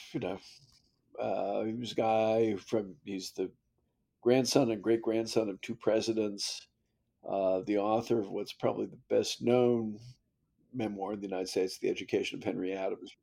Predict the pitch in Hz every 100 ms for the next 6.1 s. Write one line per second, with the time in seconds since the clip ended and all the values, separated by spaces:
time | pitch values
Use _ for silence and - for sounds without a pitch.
0 | _ - - - - _ 95 90 98 104
1 | 98 - _ _ _ _ _ _ - 110
2 | 107 101 101 95 104 - 123 117 117 -
3 | 110 107 107 107 107 101 - - - _
4 | _ _ _ - 104 95 110 104 107 107
5 | 104 101 95 101 101 90 101 95 90 78
6 | 78